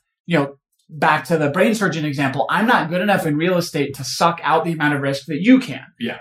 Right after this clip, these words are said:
Speaker 1: Right? But if we participate in investment with all four pillars, the four pillars sucks the risk out for us.
Speaker 2: Yeah.
Speaker 1: Case in point, I bought my first property in two thousand six. How was my timing?
Speaker 2: Horrible.
Speaker 1: Pretty terrible, right?
Speaker 2: Worse.
Speaker 1: That,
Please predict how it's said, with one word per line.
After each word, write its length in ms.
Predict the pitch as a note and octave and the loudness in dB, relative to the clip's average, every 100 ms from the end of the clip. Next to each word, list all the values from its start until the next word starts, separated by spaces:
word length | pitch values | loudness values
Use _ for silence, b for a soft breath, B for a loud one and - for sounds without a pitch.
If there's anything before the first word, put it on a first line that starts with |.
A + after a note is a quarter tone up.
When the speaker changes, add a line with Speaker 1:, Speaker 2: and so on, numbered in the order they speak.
| - | -2
Speaker 1:
Right? 240 | D3+ - _ - | 2 0 _ -10
But 400 | C3+ A#3+ E3+ - _ _ | 0 2 2 -4 _ _
if 160 | G3 E3+ | -4 0
we 120 | G3+ | -2
participate 720 | F#3 E3+ - B3 B3 G#3+ F#3 | 0 0 0 0 0 -2 -2
in 100 | E3+ | -2
investment 500 | D#3+ D3+ A3 A3 D#3+ | -2 2 2 2 -4
with 160 | D#3 D#3 | -4 -4
all 180 | E3+ D3 | 0 0
four 300 | D3 C#3 C3 | -2 -4 -6
pillars, 540 | - B3+ E3+ C3 C3 - b E3 | 2 2 2 0 -6 -14 b -2
the 80 | |
four 380 | D3 - F#3+ F3+ | -2 0 0 0
pillars 520 | - G#3+ G3+ E3+ - | -2 -2 0 0 -2
sucks 300 | - D#3+ E3 | 0 0 0
the 120 | - C#3+ | -6 -2
risk 260 | C3 C3 | -2 -2
out 240 | A2+ G2 - - | -6 -8 -12 -2
for 240 | A#3 E3+ | 2 2
us. 320 | - - - - | 0 -8 -18 -14
Speaker 2:
Yeah. 200 | - - | -14 -6
Speaker 1:
Case 240 | - E3+ F#3+ | 0 2 2
in 80 | F3 | -2
point, 280 | E3 E3+ D#3+ | -2 -2 -2
I 120 | E3+ | 0
bought 200 | E3+ C#3+ | 0 0
my 160 | F#3 | -2
first 320 | A#3 F3+ D#3+ - | -2 -2 -4 0
property 520 | C3 C3 C3 E3+ - b b | 0 0 -2 -4 -8 b b
in 80 | C#3+ | -10
two 100 | D#3+ | -4
thousand 360 | C#3 B2+ C#3 | -2 -2 -4
six. 500 | C#3 - - - - _ _ _ | -4 0 0 -2 -18 _ _ _
How 100 | - | -4
was 100 | F3 | 0
my 100 | G3+ | 0
timing? 320 | G3 A3 - - _ _ _ _ - | 0 -4 -6 -16 _ _ _ _ -4
Speaker 2:
Horrible. 340 | G2 - - - | -4 -4 -14 0
Speaker 1:
Pretty 240 | B3 A#3 | 2 2
terrible, 280 | D3 A#2 - | 0 -4 -4
right? 220 | C#3 C3+ | -2 -2
Speaker 2:
Worse. 0 | |
Speaker 1:
That, 200 | E3 F3+ | 2 0